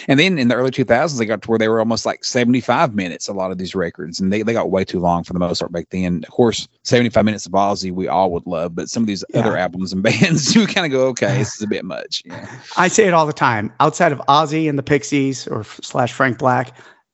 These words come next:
Speaker 2: every album should be nine to ten songs. But
Speaker 1: Yeah.
Speaker 2: those guys can release thirty songs. I wouldn't give a shit.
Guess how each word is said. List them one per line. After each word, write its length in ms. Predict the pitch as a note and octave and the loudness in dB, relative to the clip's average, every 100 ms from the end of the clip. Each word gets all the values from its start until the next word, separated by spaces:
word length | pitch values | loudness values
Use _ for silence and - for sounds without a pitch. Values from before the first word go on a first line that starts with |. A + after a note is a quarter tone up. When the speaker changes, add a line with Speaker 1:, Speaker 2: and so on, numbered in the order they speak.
| D#3 | 0
Speaker 2:
every 240 | D3 D3+ | 2 2
album 300 | B2 A2+ B2 | 2 0 -4
should 240 | - G#2 | -6 -8
be 420 | F#2+ G#2+ G2+ F#2 - | -4 -4 -4 -6 -8
nine 460 | - A#2+ G2+ G2+ G2 | -4 -2 -2 -4 -8
to 100 | G2 | -10
ten 260 | - - | -10 -12
songs. 460 | - - - - - | -10 -10 -12 -14 -12
But 180 | - B2 - | -8 -8 -4
Speaker 1:
Yeah. 140 | - | 0
Speaker 2:
those 180 | B2+ A2+ | 2 2
guys 240 | A2 G2+ | -2 -2
can 140 | - G#2+ | -6 -8
release 240 | G#2 G2 | -8 -6
thirty 280 | - A2 G2+ | -4 -2 -2
songs. 320 | - B1 A#1 | -4 -6 -6
I 40 | |
wouldn't 180 | - G#1 | -8 -8
give 80 | A#1+ | -8
a 20 | |
shit. 240 | - - | -10 -14